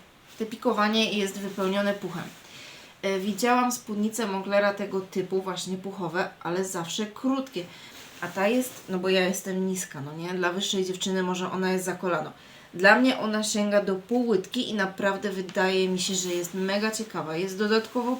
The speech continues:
super wykonana. Widać tą jakość. E, z przodu ma taki mega długi suwak, który można rozpiąć. On jest tutaj. Nie wiem, czy go widać.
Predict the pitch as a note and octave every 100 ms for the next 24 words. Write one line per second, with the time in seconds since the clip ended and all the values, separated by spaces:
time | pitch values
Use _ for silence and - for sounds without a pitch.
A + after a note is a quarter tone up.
0 | - - D4 C4+ C4 B3+ A3+ G3 E3 E3+
1 | F3 - - - - - - - - G3
2 | F#3+ G#3+ G#3 - G#3 G3 E3+ E3 F3 G#3+
3 | - - - - - - - - - -
4 | - - - G#3 G3 G3 G3 - C4+ A3+
5 | G3+ B3+ - - - - - - - -
6 | - - - - - - - - - -
7 | - - F#3+ F#3+ F#3 A3+ A#3+ C4 C4 B3+
8 | B3 - F#3+ F#3+ G3 - A3+ A3+ A#3 A#3+
9 | B3 A#3 G3+ G3 G3+ A3+ - - - -
10 | - - - - - - G3 F#3+ F#3 -
11 | F#3 F#3+ B3+ - - - - G3+ F#3 F#3+
12 | - F#3 F#3 G#3